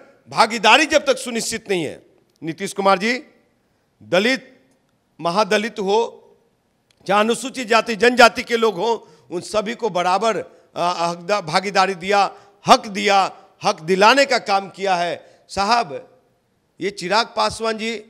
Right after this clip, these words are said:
बोछा विधानसभा में की बेटी एक मुजफ्फरपुर में रहती थी, मेडिकल की तैयारी करती थी, उसका सामंतवादियों ने रेप कर दिया,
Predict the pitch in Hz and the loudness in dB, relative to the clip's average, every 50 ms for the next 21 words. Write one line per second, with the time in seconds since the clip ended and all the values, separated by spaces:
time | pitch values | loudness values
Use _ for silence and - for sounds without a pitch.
0 | _ _ _ _ _ _ _ _ - 120 160 185 170 - 202 226 254 214 226 226 | _ _ _ _ _ _ _ _ -18 -12 -12 -12 -10 -4 2 2 2 2 2 0
1 | 185 185 196 208 196 - 208 190 190 190 185 190 214 233 - _ _ _ _ _ | 2 2 2 2 2 2 4 4 4 4 4 2 -2 -2 -4 _ _ _ _ _
2 | _ _ _ _ _ - 185 208 180 165 196 196 196 220 247 240 226 214 208 202 | _ _ _ _ _ -4 -4 -4 2 4 4 4 4 2 -2 0 2 2 0 0
3 | - 190 180 165 180 180 - 233 240 - 220 226 208 208 202 190 185 180 180 180 | -2 -6 0 0 0 0 2 -2 -2 -2 -4 -6 -2 -2 0 0 0 0 -2 -8
4 | 160 160 202 220 208 - _ _ _ _ _ _ _ _ _ _ - 123 170 190 | -8 -6 -8 -8 -8 -10 _ _ _ _ _ _ _ _ _ _ -14 -4 0 0
5 | 220 233 269 285 294 269 220 262 196 254 233 220 208 202 202 196 196 185 151 151 | 0 2 4 4 4 4 4 -6 -6 -2 -2 0 0 0 -2 -4 -6 -8 -8 -8
6 | 156 - - 120 98 87 - _ _ _ _ _ _ _ _ - 143 139 - - | -14 -14 -14 -18 -18 -18 -20 _ _ _ _ _ _ _ _ -18 -18 -14 -6 0
7 | 202 190 185 170 160 - - _ _ _ _ _ _ - - - 165 185 196 208 | 2 2 2 2 -2 -6 -12 _ _ _ _ _ _ -16 -6 -2 -2 0 0 -2
8 | 202 180 196 170 170 175 175 185 214 233 226 220 208 190 160 185 202 202 - - | -4 -6 -6 -2 -2 -2 -2 -2 -2 -2 0 0 0 -2 2 2 0 0 0 -2
9 | - 180 156 147 160 165 196 214 | -2 -2 -2 -2 0 0 0 0